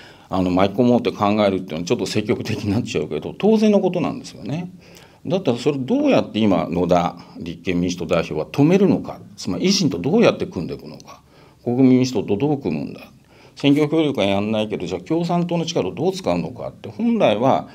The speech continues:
その石破さんに失望したって言ってる時間があったら、そういう野党の連立政権構想を今から議論しようっていうのを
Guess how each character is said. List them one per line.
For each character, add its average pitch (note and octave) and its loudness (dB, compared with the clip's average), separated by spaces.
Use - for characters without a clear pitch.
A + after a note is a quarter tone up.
そ G2+ -4
の F#2 0
石 G2 -2
破 F#3+ 4
さ F#3 2
ん - -2
に F3 -2
失 E3 -6
望 E3+ 4
し - -2
た E3+ -6
っ - -8
て F#2 -4
言 F2+ -4
っ - -8
て G#2+ -6
る G#2+ -4
時 F2 -6
間 G#2+ -4
が G#2 0
あ - 0
っ C3+ -4
た - -10
ら、 F#2+ -2
そ F3+ -4
う - -2
い D#3+ 2
う - 4
野 A#3 4
党 A#3 0
の G2 2
連 C#3+ 0
立 D#3 -6
政 D#3+ -4
権 D#3+ -2
構 E3+ 0
想 F2+ -2
を - -2
今 A#3+ 4
か G3+ 4
ら F#2+ 6
議 F#2 0
論 F2+ 0
し E2+ -6
よ E2 -2
う - -4
っ - -14
て - -10
い F#2+ 0
う - 0
の D#2 -2
を - -10